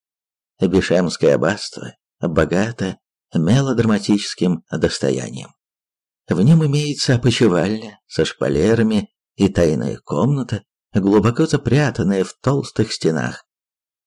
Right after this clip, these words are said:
Призрак леди Холли, забившей до смерти своего маленького сына, всё ещё прохаживается здесь по ночам, силясь отмыть призрачные руки в призрачном рукомойнике.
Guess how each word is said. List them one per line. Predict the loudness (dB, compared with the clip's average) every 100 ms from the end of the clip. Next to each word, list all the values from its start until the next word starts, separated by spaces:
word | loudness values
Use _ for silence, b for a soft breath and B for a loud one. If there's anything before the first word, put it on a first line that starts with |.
| _ -2
Призрак | 4 4 4 4 2
леди | 4 4 4 2
Холли, | 0 0 0 2 2 0 -2 _ _ _ -10
забившей | -2 0 2 2 2 0 -4
до | 0 -2
смерти | -2 0 0 0 -4
своего | -2 2 2 4
маленького | 4 2 0 -2 -4 -4
сына, | -4 -4 -2 -6 -10 _ _ _ _ _ _
всё | -12 -2 0
ещё | 0 -2 -2 -2
прохаживается | 2 0 2 -2 -2 0 0 0 -2
здесь | 0 -2
по | -2 0
ночам, | 0 -2 -4 -4 -6 _ _ _ -16
силясь | 0 2 4 4 0 0
отмыть | 0 0 0 0 0 -4
призрачные | 0 2 4 2 -2 0 0 2
руки | 0 0 -2 -4 _ _ _ _
в | _ -10
призрачном | 0 2 2 -2 -6 -4 0 0 -2 _ -2
рукомойнике. | 0 0 0 0 0 -2 -4 -8 -12 -18